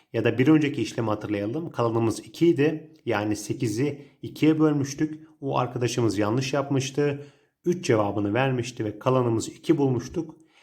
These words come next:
E çünkü kalanımız iki, bu durumda da bunun içerisinden bir adet iki çıkarabiliriz. Değil mi? O çıkardığımız ikiyi de üçe ekleriz. Ne olur? Cevap dört olur. Yani biz dört adet iki ile sekize ulaşmış oluruz.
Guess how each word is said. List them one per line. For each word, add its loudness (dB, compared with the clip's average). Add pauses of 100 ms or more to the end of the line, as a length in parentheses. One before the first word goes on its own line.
(100)
E -8
çünkü 0
kalanımız 4
iki, -2
bu 0
durumda 2
da -2
bunun 2
içerisinden -2
bir 2
adet 0 (200)
iki 0
çıkarabiliriz. -2 (440)
Değil 0
mi? 0 (100)
O 2
çıkardığımız 2
ikiyi -4
de -2
üçe 0
ekleriz. -2 (220)
Ne 0
olur? 4
Cevap -2
dört 2
olur. -4
Yani 0
biz 2 (460)
dört 6
adet -2
iki -6
ile -2 (100)
sekize -2
ulaşmış 0
oluruz. -2